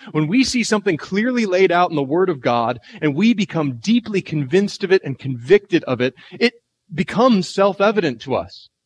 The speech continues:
When we embrace it as truth, we see it all around us. The Word of God says so. I've embraced it in my life. It is. And that's because it is truth. But we have a hard time understanding how other believers can't understand it and see what we're clearly seeing.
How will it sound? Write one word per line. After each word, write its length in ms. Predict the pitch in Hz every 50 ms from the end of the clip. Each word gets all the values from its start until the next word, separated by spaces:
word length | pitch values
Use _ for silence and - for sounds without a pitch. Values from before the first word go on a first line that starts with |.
| _ _ _ _ _ _ _ _ _ _ _
When 180 | - 165 151 156
we 120 | 220 262
embrace 460 | 254 208 143 156 202 240 247 - -
it 60 | 180 143
as 120 | 135 -
truth, 500 | - - - 269 302 233 180 165 - -
we 200 | 165 214 254 247
see 280 | - - - 214 180 175
it 80 | 175 175
all 300 | - 196 170 180 208 208
around 340 | 202 185 220 240 277 233 170
us. 140 | 127 117 -
The 80 | - 143
Word 200 | 147 214 233 214
of 80 | 165
God 280 | 156 185 202 214 214 -
says 260 | - 214 208 202 -
so. 180 | - 214 208 196 247 - 220 -
I've 180 | 151 147 123
embraced 400 | 139 135 120 165 190 - - -
it 80 | 196 196
in 60 | 156
my 140 | 156 151 147
life. 280 | 139 143 160 156 - _
It 240 | - 190 190 196 - _
is. 380 | - 214 208 196 147 117 - - _ -
And 80 | -
that's 180 | 156 208 233 -
because 380 | - 262 - - 180 180 165 202
it 80 | 202
is 240 | 214 247 294 262 -
truth. 540 | - - 220 208 151 117 92 - _ _ _ _ _ _ _ _ _ _ _ _ _ _ _ _ _
But 80 | 170
we 100 | 156 175
have 120 | 185 185 160
a 40 | 147
hard 360 | - - - 180 185 175 -
time 320 | - 147 160 170 175 160
understanding 720 | 147 143 131 123 - - - - 147 160 175 156 131 120 120
how 360 | 123 127 123 120 120 117 - _ _ _ _ _ _ _ _ -
other 220 | 151 156 151 180
believers 720 | 160 131 151 143 131 147 175 190 175 147 143 143 139 - -
can't 460 | - - - 175 190 233 254 - - -
understand 640 | 170 156 156 135 127 - - - 151 135 131 139
it 120 | 170 180 -
and 140 | 160 151
see 280 | - - - 185 196 214
what 200 | 180 190 196 -
we're 180 | 147 180 196 196
clearly 460 | - - 190 185 190 202 202 214 190
seeing. 480 | - - 226 247 269 226 147 101 87